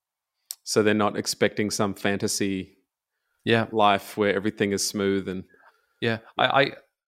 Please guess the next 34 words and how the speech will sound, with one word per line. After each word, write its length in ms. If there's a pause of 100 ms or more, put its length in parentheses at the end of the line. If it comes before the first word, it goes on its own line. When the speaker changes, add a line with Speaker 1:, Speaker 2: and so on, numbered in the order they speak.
(360)
Speaker 2:
you 100
know, 140
there's, 420 (480)
there, 120
there's 220
stories 680
in 100
history 480
of 240 (200)
princes 600
that 160
were 140
given 500 (460)
everything 840
and 140
then 100
they 120
ended 260
up 100
living 260
a 40
terrible 420
life. 460 (100)
It, 220
that, 360
that's 220
historic 580
as 160
well 200
as 220 (280)
legend, 420 (800)
that 340 (380)
people 400
who 340